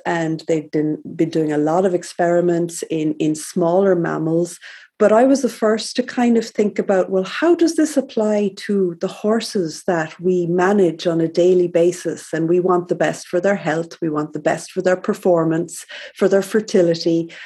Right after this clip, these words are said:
And are we missing this ingredient because we, we're not as, as aware of how powerful lighting can be? And that's really what got me into it. And a little bit about, um, how light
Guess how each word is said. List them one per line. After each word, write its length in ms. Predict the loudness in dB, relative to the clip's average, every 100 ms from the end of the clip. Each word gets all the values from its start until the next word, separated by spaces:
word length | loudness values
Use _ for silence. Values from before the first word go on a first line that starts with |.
| -20 -20 _
And 160 | 0 2
are 140 | 4 6
we 180 | 6
missing 680 | 6 6 2 2 2 2 0
this 220 | -2 0 0
ingredient 840 | 0 2 2 2 -2 -4 -6 -6
because 320 | -6 -2 0
we, 200 | 2 0 0
we're 180 | 0 2
not 380 | 2 0 -4 -2
as, 220 | 0 2 2 0 0
as 160 | 2
aware 800 | 2 4 4 4 2 0 -2 -4
of 120 | -6
how 340 | -6 0 0 -2 -12 -4
powerful 720 | 2 2 2 -2 -2 -2 -4
lighting 640 | 0 2 2 0 -2 -2 -4
can 240 | -6 -2
be? 400 | 2 2 0 -8 -18 -18 -16 -18 -20 _
And 360 | 4 4 2 0
that's 320 | -2 -2 -4 0
really 320 | 2 4 2
what 300 | 0 -2 -6 -4
got 260 | -2 -2
me 160 | -2 -2
into 540 | 0 -2 -2 -6 -6
it. 180 | -6 -10 -18 -20 -20 -2
And 160 | 2 4
a 60 |
little 340 | 6 4 4 4
bit 220 | 4 4
about, 480 | 2 2 2 0 -8 _
um, 260 | -2 -2 -4
how 400 | -8 -2 2 4
light 440 | 4 2 0 -4